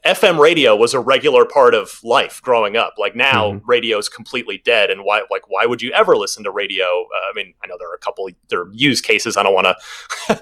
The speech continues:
Speaker 1: I don't wanna insult anybody that likes listening to the radio still, but, you know, it's, uh, I, I always loved it, and so all the, the shows that I do, uh, K O X M back in, back at O X M when I started there, and then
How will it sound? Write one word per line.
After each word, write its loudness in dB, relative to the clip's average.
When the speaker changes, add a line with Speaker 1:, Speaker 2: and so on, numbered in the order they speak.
Speaker 1:
I 4
don't 4
wanna 6
insult 0
anybody 0
that -6
likes -6
listening -6
to -18
the -12
radio -2
still, -4
but, -2
you -12
know, 2
it's, -2
uh, 2
I, 2
I 0
always 4
loved 2
it, 2
and -8
so 0
all -2
the, -6
the -6
shows 2
that 6
I 2
do, -4
uh, 0
K 4
O 8
X 0
M 0
back 0
in, -8
back -2
at -2
O 2
X -4
M -4
when -4
I -6
started -2
there, 2
and -6
then -4